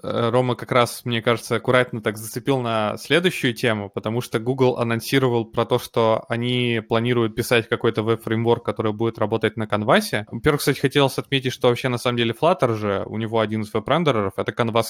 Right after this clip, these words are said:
и типа он уже умеет рендерить в Canvas. У Гугла, в принципе, есть такой фреймворк, только он на Дарте, ну, как вы помните, на Flutter. Вот. Единственный небольшой изъян этого, так сказать, замечательного плана. Google, на самом деле, действительно недавно анонсировал, но немножко другую тему,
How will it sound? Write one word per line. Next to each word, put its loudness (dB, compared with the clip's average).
и -8
типа -4
он 2
уже 2
умеет -2
рендерить -2
в -20
Canvas. 2
У -12
Гугла, 0
в -14
принципе, -4
есть 2
такой -2
фреймворк, -4
только -2
он 2
на 0
Дарте, 0
ну, 2
как -6
вы -2
помните, -2
на -2
Flutter. -2
Вот. -4
Единственный 4
небольшой 4
изъян 0
этого, -6
так -8
сказать, -2
замечательного 0
плана. -2
Google, 2
на -6
самом 0
деле, 0
действительно -4
недавно 0
анонсировал, 0
но -4
немножко -2
другую 0
тему, -2